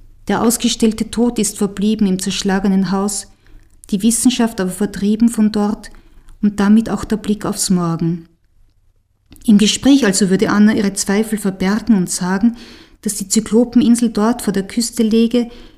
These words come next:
und in dem Haus auf der Insel sich präparierte Ansichten des Todes befänden. Sie würde darauf verzichten zu betonen, dass alle Angaben bloße Gesprächshypothesen wären,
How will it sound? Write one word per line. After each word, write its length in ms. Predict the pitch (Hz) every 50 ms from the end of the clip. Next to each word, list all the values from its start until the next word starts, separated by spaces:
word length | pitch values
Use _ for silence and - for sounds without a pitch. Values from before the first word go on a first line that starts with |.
| _ _ _ _ -
und 120 | 214 208
in 100 | 214 202
dem 220 | 196 190 185 175 185
Haus 200 | 196 214 220 -
auf 160 | 208 202 -
der 180 | - 208 - -
Insel 320 | 220 233 240 233 254 247
sich 240 | 247 - 214 - -
präparierte 640 | - 214 208 208 220 208 190 214 233 240 233 - 190
Ansichten 540 | 190 202 214 220 - 226 220 - - 226 208
des 220 | 214 214 - -
Todes 400 | - - 208 202 185 185 180 -
befänden. 720 | - - 190 190 - 185 180 175 175 180 - 185 180 185 - - _ _ _ _ _ _ _ _ _ _ _ _ _
Sie 180 | - - 214 220
würde 200 | 254 262 262 254
darauf 360 | 233 220 - 214 220 220 220
verzichten 560 | - 220 214 - - 262 254 254 - - 208
zu 140 | - - 190
betonen, 640 | 190 202 196 - - 202 208 208 208 214 226 233 226 - - - - _ - _ _ _
dass 180 | - 208 - -
alle 300 | 202 220 240 247 240 -
Angaben 500 | 202 214 214 208 214 208 208 226 226 220
bloße 360 | 214 202 208 226 226 - 220
Gesprächshypothesen 1200 | 190 196 175 - - 202 208 226 226 226 - - 202 202 - 196 190 - 190 185 180 185 196 185 170
wären, 400 | 175 170 170 175 170 165 180